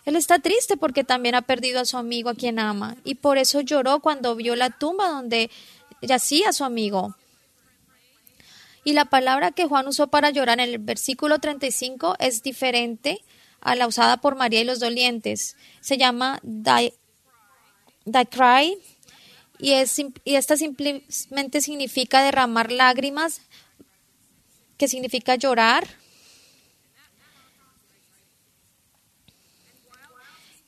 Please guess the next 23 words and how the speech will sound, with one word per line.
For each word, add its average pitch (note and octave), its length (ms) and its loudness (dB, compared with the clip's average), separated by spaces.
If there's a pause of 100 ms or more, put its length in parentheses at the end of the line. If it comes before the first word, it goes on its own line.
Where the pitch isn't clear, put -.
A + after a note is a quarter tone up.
(260)
Cuando, C4 640 2
de C4+ 160 2
hecho, C4+ 220 -2
Jesús B3 240 -2
estaba C#4+ 320 2
llorando C4 340 0
por C4+ 180 -2
Lázaro, C#4 480 0 (280)
pero C#4+ 180 8
en C4+ 80 0
una C4+ 160 2
forma C4+ 320 0
más C4+ 300 -2
amplia, C4+ 480 -2 (380)
su D4 200 -2
tristeza C4 480 0
se C#4+ 140 -4
dirige B3+ 360 0
hacia C4 680 2
el B3 140 -4
pecado, B3+ 540 0
la C#4+ 140 -8
enfermedad, A#3 760 -2